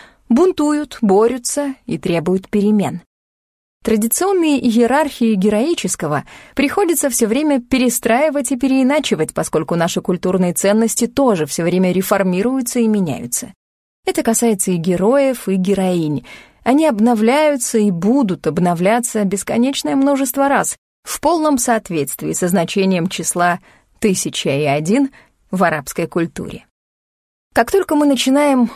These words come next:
рассматривать классические истории, которые веками рассказывались и пересказывались нашей культурой с точки зрения второстепенных персонажей, рабов, наложниц,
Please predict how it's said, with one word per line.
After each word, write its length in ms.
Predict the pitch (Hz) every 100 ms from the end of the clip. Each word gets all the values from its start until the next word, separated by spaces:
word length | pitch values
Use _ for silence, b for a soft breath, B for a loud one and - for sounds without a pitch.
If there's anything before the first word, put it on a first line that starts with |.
| B
рассматривать 800 | - 202 - 226 240 214 190 190
классические 760 | - 196 190 240 214 - 196 185
истории, 440 | - 330 311 202
которые 440 | 156 170 185 180 180
веками 520 | 180 - 214 220 190
рассказывались 1080 | 160 160 - 202 220 220 208 202 190 - 180
и 140 | 170
пересказывались 1000 | - 214 190 - 202 185 160 147 156 -
нашей 260 | 170 170 180
культурой 640 | - 185 190 320 233 170 B B B
с 80 | -
точки 300 | - 202 208
зрения 500 | 180 208 214 196 180 B B B
второстепенных 880 | - 202 185 - 180 311 349 185 -
персонажей, 720 | 180 - 185 294 147 190 - _ _ _ -
рабов, 600 | 320 247 196 247 - -
наложниц, 840 | 196 180 175 202 220 226 -